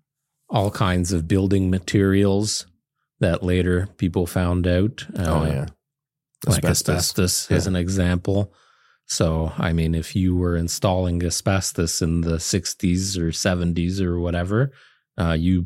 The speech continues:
Speaker 1: probably have lung cancer or will have lung cancer.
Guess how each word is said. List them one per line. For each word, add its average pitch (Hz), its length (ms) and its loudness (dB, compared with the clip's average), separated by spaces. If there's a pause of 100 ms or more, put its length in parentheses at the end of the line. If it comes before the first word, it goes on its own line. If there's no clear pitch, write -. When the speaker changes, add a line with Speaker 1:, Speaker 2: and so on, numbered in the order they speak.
Speaker 1:
probably 95 640 2
have 95 400 0
lung 101 260 0
cancer 104 520 0
or 85 200 0
will 98 280 0
have 98 220 -2
lung 104 240 -4
cancer. 113 640 -2